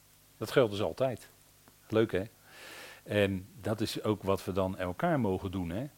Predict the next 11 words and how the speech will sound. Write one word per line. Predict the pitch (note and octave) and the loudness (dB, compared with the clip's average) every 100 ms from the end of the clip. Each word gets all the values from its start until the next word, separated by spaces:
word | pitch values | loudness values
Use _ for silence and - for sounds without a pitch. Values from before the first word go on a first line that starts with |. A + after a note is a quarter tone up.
| _ _ - - - | _ _ -20 -20 -4
Elkaar | G2 F#2 - F3+ F3+ E3+ C#3 | -2 0 2 2 2 0 -2
genade | G#2+ G#2 C3+ D#3+ D3 | 0 2 4 2 0
schenken. | C3 - C#3+ C#3 D#3 D3+ D3+ - - - - _ _ _ - | -2 2 2 2 -2 -6 -6 -18 -20 -20 -20 _ _ _ -6
Hoe? | C3+ G#3 A#3+ - _ _ - - - | 2 2 2 -6 _ _ -20 -20 -20
Zoals | - A2+ F#2+ F2+ - | -4 0 0 0 -2
God | - D#3+ - | 0 0 -2
ons | C3 A2 - - | -4 -4 -4 -2
in | D3+ C#3 | 0 0
Christus | - C3+ - - A2+ - | 0 -2 -2 -6 -6 -6
genade | - A#2 A2 G#2+ G#2 | -6 -2 -2 -2 -6
schenkt. | - C3 D#2+ - | -6 -4 -6 -10